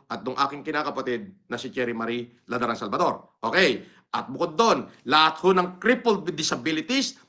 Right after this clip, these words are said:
na walang capacity bumili ng wheelchair, bibigyan po niyan ng libreng wheelchair. At bukod pa doon, lahat ng barang-, barangay kagawad dyan sa buong bayan ng Ramon,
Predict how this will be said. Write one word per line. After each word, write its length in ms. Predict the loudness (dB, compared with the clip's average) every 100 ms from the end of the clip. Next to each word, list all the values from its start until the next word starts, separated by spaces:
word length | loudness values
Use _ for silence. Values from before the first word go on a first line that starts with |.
| -2
na 80 | 2
walang 320 | 4 2 2
capacity 640 | -2 -4 4 4 4 0 0
bumili 340 | 2 2 2
ng 160 | 0 -2
wheelchair, 560 | -4 4 6 8 4 -2 _ _ _ _ _ _ _ _ _ _ _ _ _ _ _
bibigyan 400 | -4 -2 0 -2
po 160 | -2 0
niyan 320 | 4 4 2 -8 _
ng 180 | -4 -2
libreng 480 | -2 0 0 -2 -4 -8
wheelchair. 560 | -2 -2 -2 -6 -6 -12 _ 0
At 240 | 0 -2 -6
bukod 240 | -2 0
pa 80 | 2
doon, 320 | 2 2 0 -8 -20 _ -8 -2 0 0
lahat 240 | 4 4 4
ng 160 | 2
barang-, 400 | 2 2 0 0
barangay 400 | 0 0 0 -4
kagawad 480 | -2 4 8 8 6 2
dyan 80 | 2
sa 160 | 2
buong 320 | -2 -2 -2 4
bayan 240 | 4 4
ng 80 | 2
Ramon, 360 | 0 0 -2